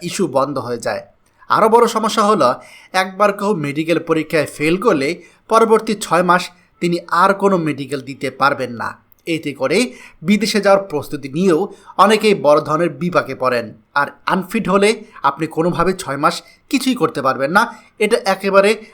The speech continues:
আপনার ফিক্সড হয়ে যাবে। তাই বিশেষজ্ঞদের মতে এই ধরনের ঝুঁকি এড়ানোর ক্ষেত্রে সবথেকে সেরা উপায় হলো এখনই নিজ উদ্যোগে মেডিকেল স্বাস্থ্য পরীক্ষা করিয়ে নেওয়া। নিকটবর্তী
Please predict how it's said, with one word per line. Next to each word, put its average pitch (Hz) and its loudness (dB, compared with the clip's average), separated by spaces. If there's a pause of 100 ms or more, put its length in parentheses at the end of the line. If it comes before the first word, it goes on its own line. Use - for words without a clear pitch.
আপনার 151 2
ফিক্সড - -4
হয়ে 143 -6
যাবে। 117 -6 (260)
তাই 185 0 (300)
বিশেষজ্ঞদের 160 0
মতে 147 -4 (260)
এই 247 4
ধরনের 208 2
ঝুঁকি 151 -6
এড়ানোর 147 -2
ক্ষেত্রে 147 -4 (300)
সবথেকে 220 0
সেরা 147 0
উপায় 135 -2
হলো 202 2 (240)
এখনই 214 -2 (200)
নিজ 180 -2
উদ্যোগে 156 -2 (200)
মেডিকেল 196 2
স্বাস্থ্য 156 -2
পরীক্ষা 147 -4
করিয়ে 143 -4
নেওয়া। 117 -4 (180)
নিকটবর্তী 160 -2